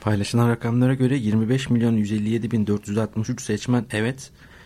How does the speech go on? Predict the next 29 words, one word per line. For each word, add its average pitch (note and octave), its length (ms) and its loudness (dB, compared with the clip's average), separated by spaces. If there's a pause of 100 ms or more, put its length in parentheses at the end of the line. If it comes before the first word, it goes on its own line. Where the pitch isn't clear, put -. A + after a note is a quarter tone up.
(140)
yirmi G#2+ 220 4
üç - 160 -6
milyon A#2 380 2 (100)
yedi G2+ 200 -6
yüz A2 160 -6
yetmiş G#2 380 -6
dokuz A2 320 -4
bin A#2+ 140 2
yüz G2 180 -4
kırk - 260 -8
bir A#2+ 80 0
seçmen G2+ 360 -2
ise A2+ 220 -4
hayır G2+ 280 0
oyu E2+ 200 -6
kullanmış. F2 580 -6 (460)
Yani F#2+ 340 -2
bu A#2 100 -2
da A#2+ 220 -2 (480)
evet A2+ 260 0
oyu G#2 180 2
verenlerin G2 420 0
oranının G#2 560 0 (280)
yüzde G#2 240 -2
elli G#2+ 220 -2
bir B2 120 2
nokta G2+ 280 -2
kırk - 260 -4
bire, A#2+ 240 0